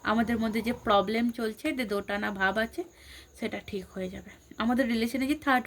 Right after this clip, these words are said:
পার্টি রয়েছে, সে already বেরিয়ে গেছে। এরকম পজিটিভ ভাইব্রেশন আপনি আপনার মধ্যে আনুন, দেখবেন সবটা কিন্তু ঠিক হয়ে যাচ্ছে আস্তে আস্তে। ওকে, এই ছিল আপনার জন্য গাইডেন্স যে বা-,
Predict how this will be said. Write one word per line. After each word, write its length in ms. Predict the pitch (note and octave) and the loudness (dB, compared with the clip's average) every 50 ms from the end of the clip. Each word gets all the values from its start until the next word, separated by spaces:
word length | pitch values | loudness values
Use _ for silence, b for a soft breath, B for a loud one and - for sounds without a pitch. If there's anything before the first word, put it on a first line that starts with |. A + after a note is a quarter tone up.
| - | -2
পার্টি 180 | - C4 B3 C4 | -6 -4 -4 -4
রয়েছে, 220 | C4 C4+ D4 F4 | -4 -4 -4 -4
সে 140 | F4+ - G#4+ | -4 -2 -2
already 800 | G#4+ - - - B3 B3 A#3+ B3 C4 C4 B3+ C4+ D4 C#4 E4+ D4+ B3+ | -2 -2 -2 -2 -2 0 0 0 0 0 2 2 4 4 4 4 4
বেরিয়ে 340 | A#3+ A3+ G#3 G#3+ G#3 G3 | 4 4 4 4 2 2
গেছে। 280 | G3 G3 G3+ - - - - B B B B B B | 0 0 -4 -4 -8 -12 -12 B B B B B B
এরকম 320 | - B3 C#4 C#4 C#4+ D4+ C#4+ - | 2 4 6 6 6 4 2 2
পজিটিভ 440 | A#3 A3+ G#3+ G3+ A#3 A#3+ C#4 A3 A#3 | 0 -2 0 0 0 0 0 0 0
ভাইব্রেশন 500 | A3 G3+ F#3 F#3+ A3 A#3 - B3+ A#3+ A#3+ | -2 -2 0 0 0 0 0 0 -2 -2
আপনি 220 | A#3 - - A3 | -4 -4 -8 -8
আপনার 260 | G#3+ - - G#3 G#3 | -8 -6 -6 -6 -6
মধ্যে 360 | G#3 G3+ F#3+ F#3 F#3 - G3+ | -4 -4 -6 -6 -6 -6 -6
আনুন, 300 | G3+ F#3+ F3+ F3+ F3+ F3+ F3+ - B B B B B B B B B - G3 | -4 -2 -2 -2 -2 -2 -6 -8 B B B B B B B B B -8 -2
দেখবেন 420 | - A#3+ A#3+ - - - A#3 A#3 A#3 - - - - - | -2 -2 -2 -2 -4 -2 -2 -2 -2 -4 -6 -10 -4 0
সবটা 320 | B3 A3+ A3+ - - G#3 | 0 0 0 -2 -6 -4
কিন্তু 280 | G3 G3+ G3 F#3+ - A#3+ A#3+ - | -2 -2 -4 -4 -4 -6 -6 -6
ঠিক 220 | - - G3+ - - | -6 -4 -4 -4 -4
হয়ে 180 | - - - | -4 -4 -4
যাচ্ছে 480 | - - - - - - - A#2 A2+ A2+ - - - - | -4 -4 -6 -8 -6 -2 2 4 4 2 2 -2 -4 -2
আস্তে 340 | G3 G#3 F#3 - - - F#3+ | -2 -2 -2 -4 -4 -2 0
আস্তে। 300 | F#3 F#3+ F#3+ - - G#3 - - - B B B B B B B B B B B - A#3+ | 0 0 -2 -4 -12 -12 -12 -12 -16 B B B B B B B B B B B -6 -6
ওকে, 240 | B3+ - D#4+ F4+ F4+ - - - - - - | -4 -2 -2 -4 -4 -4 -14 -20 -20 -10 -2
এই 180 | B3 C#4+ D#4+ D#4+ | 4 4 4 4
ছিল 240 | - - C#4 D4 C#4+ - | 2 -2 0 0 0 0
আপনার 360 | - A#3 A3+ - A#3+ A#3+ A#3 | -2 -6 -4 -4 -4 -4 -4
জন্য 300 | A#3+ B3 A#3+ C#4 C4+ A#3 | -2 -4 -4 -4 -4 -2
গাইডেন্স 380 | - F3+ F3 F3 F3+ G3+ F#3+ - - - - | -2 -2 -2 -2 -4 -6 -8 -10 -12 -14 -12
যে 60 | - - - - - _ _ _ - B3+ | -12 -12 -12 -16 -20 _ _ _ -6 -4
বা-, 260 | A#3 A3 A3+ - - | -4 -2 -4 -6 -6